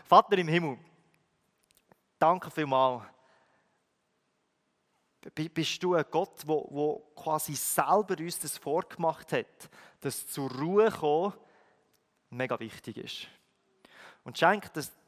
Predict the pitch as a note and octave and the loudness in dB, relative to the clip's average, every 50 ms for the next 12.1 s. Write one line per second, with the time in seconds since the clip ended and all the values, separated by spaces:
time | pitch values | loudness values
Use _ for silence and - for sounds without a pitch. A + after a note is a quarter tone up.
0 | _ _ - - B2+ - - - C3 C3 B2+ C3 C3+ C3 - - - A#2+ - - | _ _ -12 -10 -10 -10 -8 -8 -4 -2 -2 -2 -2 -4 -8 -10 -12 -10 -10 -10
1 | - G#2+ G#2+ G#2 G#2 G#2+ A2+ A2+ A2+ G#2+ G#2 G#2 F#2 - - _ _ _ _ - | -10 -8 -8 -6 -6 -6 -8 -8 -10 -12 -12 -14 -14 -18 -20 _ _ _ _ -20
2 | F#2+ F#2+ G#2 A2 A2 B2 A#2+ - - C3+ C#3 C3+ - C#3 C3 B2+ B2 A#2 A2+ A2 | -20 -18 -14 -12 -12 -10 -12 -12 -10 -10 -10 -8 -6 -6 -6 -6 -6 -10 -12 -16
3 | _ _ _ _ _ _ _ _ _ _ _ _ _ _ _ _ _ _ _ _ | _ _ _ _ _ _ _ _ _ _ _ _ _ _ _ _ _ _ _ _
4 | _ _ _ _ _ - - - D#3+ - _ - C#3+ C#3+ D#3 E3 E3 D3+ D3+ D3 | _ _ _ _ _ -16 -12 -12 -12 -10 _ 0 2 2 2 0 0 -2 -4 -6
5 | C#3 - C#3+ C3 B2+ C3+ E3 F3 D#3+ C#3 B2 A2 G#2 G#2 - _ _ - - - | -6 -8 -4 0 0 0 0 0 -4 -6 -6 -8 -8 -10 -14 _ _ -20 -20 -20
6 | _ _ _ _ _ _ _ - G3+ A#3+ A#3 A#3+ G3+ F3 D#3+ - - A2+ - - | _ _ _ _ _ _ _ -4 -2 -2 0 0 2 2 2 2 -2 -6 -14 -14
7 | - G#3 F3 - - C#3+ D#3 F#3 G#3+ G3+ E3 E3 E3+ E3+ F3 F3 D#3 C3+ D#3+ C#3+ | -8 -4 -2 0 2 4 4 4 4 4 4 6 6 6 6 4 2 -2 -6 -4
8 | - D3+ C#3+ C#3+ C3+ D3 C#3 - - D#3+ E3 F3+ F3+ F3+ D#3 C3+ - C3 C3 C#3+ | 0 0 0 0 0 -4 -8 -6 -4 -4 -2 0 0 -2 -2 -2 -2 -2 -2 -2
9 | C#3 C3+ C3 C#3 D#3 - E3+ - - E3+ D3+ - D3 C3+ B2+ B2+ B2 A#2+ A2+ A#2 | -2 -4 -6 -6 -4 -4 -6 -6 -6 -6 -6 -4 -6 -6 -6 -8 -10 -10 -12 -10
10 | B2 D3 F3+ G3+ G#3+ G#3 - - - F3+ D#3 - - - - _ _ _ _ _ | -4 -2 0 0 0 -2 -4 -4 -4 -4 -4 -4 -10 -20 -20 _ _ _ _ _
11 | _ _ _ _ _ _ _ - C#3 B2 - B2 A#2+ B2 C3+ C3 - - C3 A#2 | _ _ _ _ _ _ _ -10 -10 -8 -6 -6 -4 -4 -4 -4 -6 -8 -10 -10
12 | - - | -10 -12